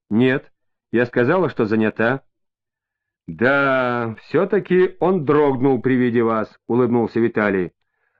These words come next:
«Может, он вам адресок или телефончик оставил?» «Вот этого не оставил», засмеялась Рита, у которой от последних слов Виталия снова улучшилось настроение. «Что же вы хотите?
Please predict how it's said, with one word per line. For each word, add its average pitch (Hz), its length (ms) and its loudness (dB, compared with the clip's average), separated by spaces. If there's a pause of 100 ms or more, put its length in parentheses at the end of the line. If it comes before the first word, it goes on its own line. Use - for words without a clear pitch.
(140)
«Может, 143 500 0 (140)
он 131 180 0
вам 151 220 2
адресок 135 560 -2
или 123 160 0
телефончик 139 640 -2
оставил?» 160 640 -2 (640)
«Вот 123 240 0
этого 202 380 2
не 156 140 2
оставил», 101 720 -2 (160)
засмеялась 120 600 0
Рита, 156 280 0
у 113 80 0
которой 139 540 -2 (320)
от 113 200 -2
последних 143 520 0
слов 147 300 -2
Виталия 165 420 0
снова 160 380 0
улучшилось 120 680 -2
настроение. 113 800 -2 (580)
«Что 185 260 0
же 175 100 2
вы 170 80 0
хотите? 117 580 -2